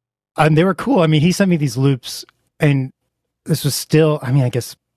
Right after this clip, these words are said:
pandemic was winding down, but, you know, he's just at home, like,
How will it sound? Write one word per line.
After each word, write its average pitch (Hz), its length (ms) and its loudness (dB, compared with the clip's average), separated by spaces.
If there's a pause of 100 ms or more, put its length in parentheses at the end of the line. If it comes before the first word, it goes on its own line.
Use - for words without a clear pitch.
(160)
pandemic 110 380 -4
was 98 100 -10
winding 101 320 -4
down, 98 300 -6
but, 95 220 -8 (840)
you 180 180 0
know, 156 80 2
he's 160 180 0
just 156 140 0
at 123 100 0
home, 131 400 -2
like, 113 140 -4